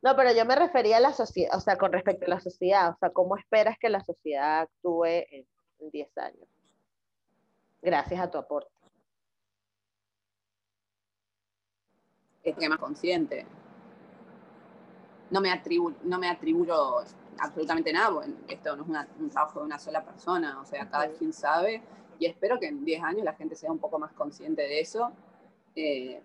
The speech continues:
Speaker 2: pero nada, no, tampoco es que le, que estoy pendiente a ver qué dije y qué no,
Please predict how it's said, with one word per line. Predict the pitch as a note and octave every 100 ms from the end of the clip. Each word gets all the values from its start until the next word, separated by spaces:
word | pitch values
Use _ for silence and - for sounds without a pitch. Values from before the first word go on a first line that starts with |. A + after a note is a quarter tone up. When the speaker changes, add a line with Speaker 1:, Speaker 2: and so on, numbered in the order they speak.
| _
Speaker 2:
pero | D3
nada, | C#3 E3 D3+ C3
no, | B2+ - - _
tampoco | - D3+ F3+ F#3+
es | E3+ D3+
que | D#3
le, | C#3+ C#3 C3 _ - C#3+ C#3 G3 _ _ _ _ _ _
que | _
estoy | D3 D#3+
pendiente | D3 D#3 D3+ D#3+ D#3+
a | D#3
ver | D3+ D3+
qué | - D3+
dije | D#3 D#3 D#3
y | C#3
qué | C#3
no, | D3 D#3+ D3+ C#3